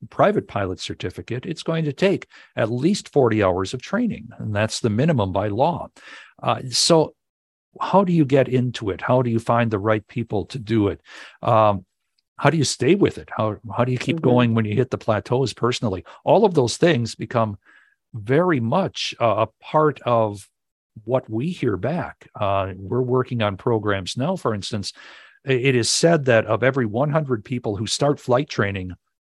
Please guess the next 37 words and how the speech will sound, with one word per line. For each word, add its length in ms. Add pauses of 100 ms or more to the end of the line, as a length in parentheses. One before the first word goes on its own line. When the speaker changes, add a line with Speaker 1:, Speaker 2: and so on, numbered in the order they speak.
(140)
Speaker 1:
only 260
twenty 420
go 220
on 200
to 80
earn 260
their 140
pilot 360
certificate. 640
And 160
we're 80
going 280
in, 120
Speaker 2:
Mm. 220
Speaker 1:
"Why 180
is 300
that? 240 (440)
Uh, 160
what 240
does 160
that 220
mean?" 300 (220)
Not 180
only 260
for 420 (460)
the 160
health 240
and 100
vitality 580
of 100
aviation 640
and 140
to 60
give 220
people 280
this 180
experience, 640